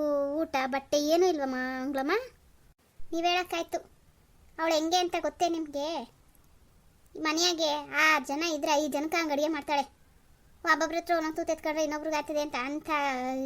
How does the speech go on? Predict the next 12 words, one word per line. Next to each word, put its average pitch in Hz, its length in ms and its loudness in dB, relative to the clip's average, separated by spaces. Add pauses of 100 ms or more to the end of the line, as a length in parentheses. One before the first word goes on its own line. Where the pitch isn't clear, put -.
(140)
ಜಾತಿಗೆ 240 380 -6
ಸೋದೋಳವಳು. 302 640 -2 (880)
ಈಗ 208 180 -2 (800)
ಎಷ್ಟ್ 311 200 2
ಜನ 349 180 2
ಬರ್ತಾರೋ 320 560 2
ಅಷ್ಟ್ 285 160 -6
ಜನಕ್ಕಿಂತ 311 460 -2
ಹತ್ತ್ 277 160 -2
ಜನಕ್ಕೆ 302 220 -2
ಕಡಿಮೆಯಾಗೆ 294 480 -2
ಮಾಡ್ಸಿರ್ತಾಳೆ. 285 480 -6